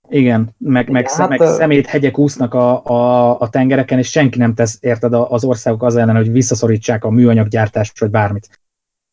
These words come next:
Speaker 2: Így van, és ez maga a film szintjén is kiütközik, hogy, hogy ezek az úgynevezett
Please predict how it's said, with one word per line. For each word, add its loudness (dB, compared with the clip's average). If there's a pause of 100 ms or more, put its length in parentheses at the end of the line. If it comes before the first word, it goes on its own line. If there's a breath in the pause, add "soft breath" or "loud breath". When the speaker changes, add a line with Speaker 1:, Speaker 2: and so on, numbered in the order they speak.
(520)
Speaker 2:
Így -2
van, 0
és -2
ez 0
maga 4
a 4
film 2
szintjén 0
is -2
kiütközik, -4
hogy, 0
hogy -4
ezek 2
az 2
úgynevezett 0